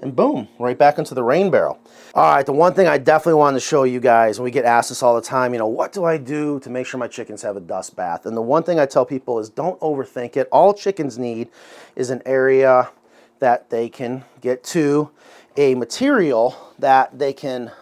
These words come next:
roll around in, kick it up underneath their feathers, like this material right here that has some mulch, um, has some sand, there might be some wood ash in there. All this is doing is acting as a desiccant. Now, what is critical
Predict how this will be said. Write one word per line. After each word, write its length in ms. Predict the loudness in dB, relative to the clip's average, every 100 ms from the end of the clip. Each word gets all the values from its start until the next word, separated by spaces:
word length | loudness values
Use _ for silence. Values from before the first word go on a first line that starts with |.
| -20 _ -20 -8
roll 360 | 2 4 6 4
around 380 | 2 2 0
in, 160 | -2 -6
kick 260 | -6 -6 -2
it 80 |
up 160 | -2 -2
underneath 300 | -4 -4 -8
their 80 | -12
feathers, 540 | 2 4 4 2 -2 -10 -20 _
like 200 | 0 0
this 160 | -4 -8
material 340 | -6 -2 0
right 200 | 0 -2
here 200 | 0 0
that 140 | 0
has 260 | 2 2 2
some 100 | -4
mulch, 560 | 2 4 4 0 -8 -20 _ _ -2
um, 200 | 0 2
has 220 | 0 0
some 100 | -2
sand, 640 | -8 -6 -4 -2 -2 -2
there 80 | -4
might 160 | -6 -8
be 40 |
some 200 | -12 -8
wood 200 | -2 2
ash 300 | 2 0 -4
in 140 | -6 -4
there. 240 | -6 -8 -18 _
All 240 | 2 4 4
this 180 | 0 -4
is 140 | -4
doing 260 | 0 0 -2
is 140 | -4
acting 340 | -6 -6 -6
as 80 | -8
a 80 | -6
desiccant. 540 | -4 -4 -6 -8 -10 -12 -20 -16 -4
Now, 100 | 0
what 240 | 0 0
is 120 | -4 -12
critical 800 | -16 -16 -14 -14 -12 -10 -12